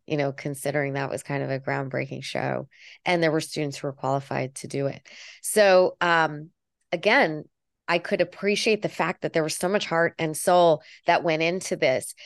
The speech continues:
And at the same time, there was a small piece of dissatisfaction saying, "Oh, they don't really understand what this show actually represented."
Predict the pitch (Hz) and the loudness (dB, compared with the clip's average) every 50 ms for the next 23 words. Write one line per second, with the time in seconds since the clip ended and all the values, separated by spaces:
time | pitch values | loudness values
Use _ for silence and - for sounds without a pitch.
0 | - - _ - 185 185 180 180 175 180 180 175 - - 196 185 185 175 - 240 | -20 -14 _ -4 -2 2 2 2 2 2 0 0 2 2 2 2 2 0 0 0
1 | 240 226 185 156 160 160 160 151 - 156 - - 160 143 147 139 - 160 151 - | 0 0 2 0 0 0 0 -2 -4 -8 -6 -4 -2 -2 -2 -2 -4 -6 -6 -6
2 | 160 147 147 151 143 - 143 139 - - - - - - - - 143 135 135 135 | -6 -6 -6 -6 -4 -2 -2 -2 -2 -4 -4 -4 -4 -4 -4 -6 -6 -6 -6 -6
3 | - - 143 135 135 139 135 _ - - - _ _ _ - 180 160 151 147 160 | -4 -4 -2 -2 -4 -6 -8 _ -20 -20 -20 _ _ _ 2 4 4 4 4 2
4 | 156 165 160 - - - - 151 147 139 139 139 135 131 131 139 139 - - 139 | 2 2 0 0 -2 -4 -4 -2 0 0 0 -2 -2 -4 -4 -6 -6 -6 -4 -4
5 | 139 139 139 127 135 139 139 135 - 139 135 - - - - - 143 - - - | -4 -4 -4 -4 -2 -2 -2 -2 -2 -4 -4 -4 -4 -2 -2 -2 -4 -6 -8 -8
6 | - 107 - - - - - - 135 131 - 127 123 127 123 113 107 101 131 - | -6 -6 -4 -4 -6 -6 -6 -6 -8 -6 -4 -6 -6 -4 -4 -4 -6 -6 -8 -12